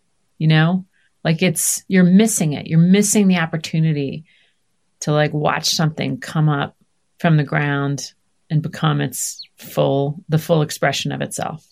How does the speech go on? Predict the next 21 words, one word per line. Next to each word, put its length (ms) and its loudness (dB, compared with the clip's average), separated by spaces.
And 160 4
I 160 4
think 340 0
it's 180 0
so 440 6
easy 600 -2
to 140 -6
worry 480 -2
to 160 -4
death 500 -6
that 160 2
something 560 2
you 100 4
see 240 -2
now 640 0
is, 220 -4
it 280 -4
portends 880 0
a 80 0
future 540 -2
where 420 0